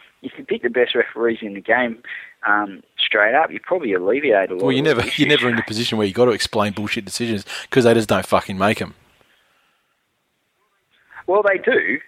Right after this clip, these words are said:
Speaker 1: I mean,
Speaker 2: I mean, not of that,
Speaker 1: they
Speaker 2: not,
Speaker 1: have their
Speaker 2: not of that
Speaker 1: claims as
Speaker 2: mag-,
Speaker 1: well
Speaker 2: not of that
Speaker 1: from time to time.
Speaker 2: magnitude, I wouldn't imagine.
Speaker 1: You wouldn't think, you would,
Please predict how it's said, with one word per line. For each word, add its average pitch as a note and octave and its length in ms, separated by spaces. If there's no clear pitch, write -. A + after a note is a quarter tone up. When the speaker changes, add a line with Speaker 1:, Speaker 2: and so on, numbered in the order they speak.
Speaker 1:
I C3+ 100
mean, D3 200
Speaker 2:
I D3+ 60
mean, D3 220
not F#3+ 160
of A#2 120
that, C3 220
Speaker 1:
they B2 60
Speaker 2:
not, F3 260
Speaker 1:
have D#3 180
their C3+ 100
Speaker 2:
not C3+ 100
of A2+ 120
that C3+ 200
Speaker 1:
claims G#2+ 160
as C3+ 60
Speaker 2:
mag-, - 40
Speaker 1:
well C#3 140
Speaker 2:
not C3+ 160
of G#2+ 80
that A#2 140
Speaker 1:
from G#2+ 80
time - 0
to F#2+ 60
time. G#2+ 120
Speaker 2:
magnitude, A2+ 300
I F#2+ 40
wouldn't G2 180
imagine. F#2 360
Speaker 1:
You D#3+ 160
wouldn't D#3+ 280
think, C3+ 280
you D3+ 160
would, E3 160